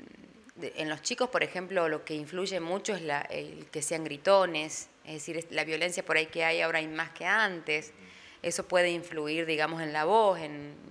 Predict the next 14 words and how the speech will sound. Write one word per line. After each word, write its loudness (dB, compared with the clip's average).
que -14
se -8
pueda 2
ver -4
más, 0
que 0
tengan -2
más -4
nódulos 2
y 0
eso -2
hace -2
una -2
disfonía, -2